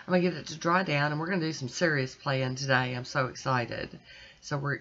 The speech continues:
getting that all glossied and dried, and we're gonna, we're gonna do some pretty stuff on top of this.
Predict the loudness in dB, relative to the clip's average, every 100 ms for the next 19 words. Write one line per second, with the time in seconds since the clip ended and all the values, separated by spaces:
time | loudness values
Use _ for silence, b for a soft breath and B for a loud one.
0 | -6 -2 -2 0 -4 -4 -8 -18 b b
1 | b b _ _ _ -2 0 0 -2 -2
2 | -2 -2 -2 -2 -2 -2 -2 0 0 0
3 | 0 0 -2 -6 -8 -10 -12 B B _
4 | -2 0 0 -2 -6 -2 -2 -2 -4 -4
5 | -6 -6 -8 -12 2 4 4 -2 2 2
6 | 2 0 -2 -2 -2 -2 -6 -4 -4 -6
7 | -12 -18